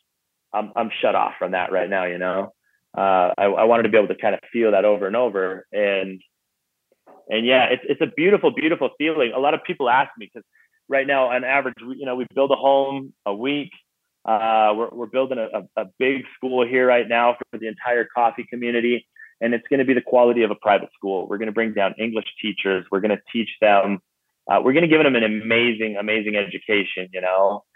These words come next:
and we, we paid for a lot of surgeries that have saved kids' lives. And so a lot of people always tell me, like, "That's gotta feel amazing, amazing, like, twenty-four seven."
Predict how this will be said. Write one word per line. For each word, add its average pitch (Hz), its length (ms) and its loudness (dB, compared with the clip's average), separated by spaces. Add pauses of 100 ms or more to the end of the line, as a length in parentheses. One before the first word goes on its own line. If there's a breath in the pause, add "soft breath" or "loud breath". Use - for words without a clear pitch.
(220 soft breath)
and 104 540 0 (320)
we, 117 300 -14
we 110 120 -10
paid 107 300 -2
for 110 80 -2
a 107 40 2
lot 98 160 4
of 95 60 0 (100)
surgeries 104 480 0
that 95 100 0
have 90 140 -4
saved 107 240 0
kids' 101 200 -4
lives. 98 440 4 (500 soft breath)
And 110 180 -6
so 139 80 2
a 135 40 4
lot 143 160 6
of 143 100 -2
people 143 180 -2
always 120 200 4 (100)
tell 139 140 0
me, 120 120 -10
like, 104 220 -8
"That's 120 220 -12
gotta 135 360 -2
feel 151 420 -4
amazing, 131 520 -8
amazing, 131 460 -4
like, 98 180 -2
twenty-four 165 540 -2
seven." 113 420 2